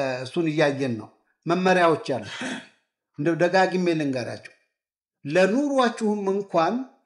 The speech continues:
ለምትጠቀሙበትም ዕቃ እንኳን ሳይቀር መመሪያ አለ፣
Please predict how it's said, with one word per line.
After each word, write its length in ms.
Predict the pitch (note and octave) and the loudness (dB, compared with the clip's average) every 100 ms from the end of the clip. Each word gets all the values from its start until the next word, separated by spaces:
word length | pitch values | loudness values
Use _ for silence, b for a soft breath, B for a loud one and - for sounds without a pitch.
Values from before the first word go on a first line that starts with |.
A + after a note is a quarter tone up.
| _ _ _ _ _ _ _ _ _ _ - | _ _ _ _ _ _ _ _ _ _ 0
ለምትጠቀሙበትም 1300 | F3+ A3 D#4 D#4 C#4+ B3+ A#3+ A#3+ A3+ F#3+ G#3 G3+ G3 - | 2 2 0 -4 -6 -6 -2 -4 -2 -4 -4 -4 -10 -6
ዕቃ 160 | G#3 G#3 G#3 | -2 0 0
እንኳን 480 | A3 - F3 D#3+ G3+ | -2 0 2 4 0
ሳይቀር 480 | - D3 C#3+ A3 A#3+ C4+ - _ _ C#3+ | 0 0 0 -2 -4 -4 -18 _ _ -4
መመሪያ 480 | F3+ F#3+ G3+ G3 E3+ | -2 0 2 4 2
አለ፣ 140 | A2 | 0